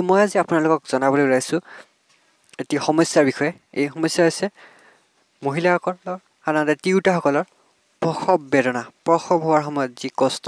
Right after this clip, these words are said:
হয়, তাৰ পৰা বাচি থাকিবৰ বাবে, সুস্থ সবলভাৱে প্ৰসৱ বেদনা, প্ৰসৱৰ সময়ত সুস্থ সবল হৈ থাকিবৰ বাবে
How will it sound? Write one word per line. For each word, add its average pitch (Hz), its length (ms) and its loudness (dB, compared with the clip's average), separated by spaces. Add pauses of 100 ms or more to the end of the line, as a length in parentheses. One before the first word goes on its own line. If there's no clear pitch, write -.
হয়, 151 160 -2
তাৰ 139 160 0
পৰা 139 160 2
বাচি 123 240 -4 (100)
থাকিবৰ 135 240 -4
বাবে, 123 140 -4 (840)
সুস্থ - 200 -8 (140)
সবলভাৱে 147 480 0 (440)
প্ৰসৱ 156 240 -6 (300)
বেদনা, 139 340 -2 (380)
প্ৰসৱৰ 160 500 2
সময়ত 151 240 -2
সুস্থ - 220 -12 (100)
সবল 156 220 0
হৈ 139 140 -2
থাকিবৰ 139 280 -2
বাবে 139 120 -2